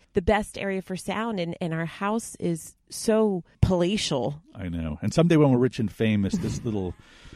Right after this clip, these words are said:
Speaker 2: uh, series of recordings will be known as the Closet Episodes or something like that, kind of a special period
Speaker 1: <laughs> Oh,
Speaker 2: in
Speaker 1: I
Speaker 2: the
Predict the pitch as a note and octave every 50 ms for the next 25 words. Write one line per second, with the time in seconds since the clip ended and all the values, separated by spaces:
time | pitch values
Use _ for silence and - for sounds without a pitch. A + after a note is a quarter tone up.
0 | - - - - - - - - - - D3 D3 C#3+ C#3+ C3+ B2 G2+ A#2 G#2+ G2
1 | G#2 - - - C3 B2 A#2+ A2+ G#2 F2 G2+ G2+ F#2+ F#2+ G2 F#2 F#2 E2+ - -
2 | - - - A2 G#2 G#2 G#2 F#2 A2 G2+ - A2 G2+ - - - - - A2+ F2+
3 | F2 E2+ E2 F#2+ F#2 E2 - - F#2+ D#2+ - F2+ E2 E2+ E2 E2 D#2+ D#2+ - -
4 | - E2 D#2+ D2+ - - F2 F2+ E2+ - - - C4+ G#2 - - G2+ - - -
5 | - A#2 A2 G#2+ G2+ F#2 F2+ F2 E2+ E2+ E2 E2